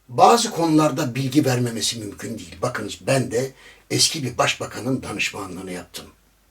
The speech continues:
Başbakanlık yapmış siyasetçilerle iyi, dostluk demeyeyim ama çok sıcak ilişkilerim oldu.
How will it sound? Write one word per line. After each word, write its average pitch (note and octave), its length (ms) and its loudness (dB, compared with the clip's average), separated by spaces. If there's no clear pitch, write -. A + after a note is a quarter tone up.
Başbakanlık A#2 680 -2
yapmış - 540 -2
siyasetçilerle - 1040 -2
iyi, D3+ 400 0
dostluk F#3+ 400 6
demeyeyim C3 360 4
ama C3+ 340 2
çok - 240 4
sıcak - 360 0
ilişkilerim G#2 540 -2
oldu. D#2+ 280 -10